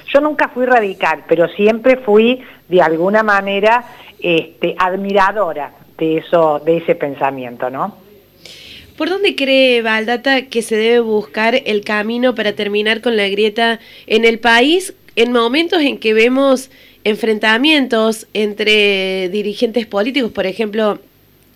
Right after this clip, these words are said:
Speaker 2: el de Manes y Carrió, que no parecieran ayudar a eliminar grietas, más allá de la gran grieta que hay entre kirchnerismo y macrismo?
Speaker 1: Sí, no, no, no ayudan en absoluto.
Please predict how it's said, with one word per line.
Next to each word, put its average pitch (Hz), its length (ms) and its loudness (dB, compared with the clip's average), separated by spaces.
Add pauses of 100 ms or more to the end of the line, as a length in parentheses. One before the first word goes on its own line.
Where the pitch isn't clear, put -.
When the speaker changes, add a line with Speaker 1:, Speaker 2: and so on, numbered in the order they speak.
(120)
Speaker 2:
el 185 160 -6
de 196 100 0
Manes 208 580 2
y 208 160 -4
Carrió, 214 600 0 (440)
que 202 160 0
no 226 120 0
parecieran 233 640 2
ayudar 202 640 0
a 185 280 0
eliminar 196 540 -2
grietas, 202 420 -2
más 220 200 0
allá 214 320 0
de 233 80 2
la 196 120 4
gran 208 280 2
grieta 214 440 2
que 196 200 -2
hay 214 280 2
entre 208 380 -2
kirchnerismo 190 540 -6
y 202 40 2
macrismo? 175 640 -4 (840)
Speaker 1:
Sí, 262 120 4
no, 196 200 4
no, 185 180 0
no 175 160 0
ayudan 185 400 -2
en 170 140 -6
absoluto. 165 840 0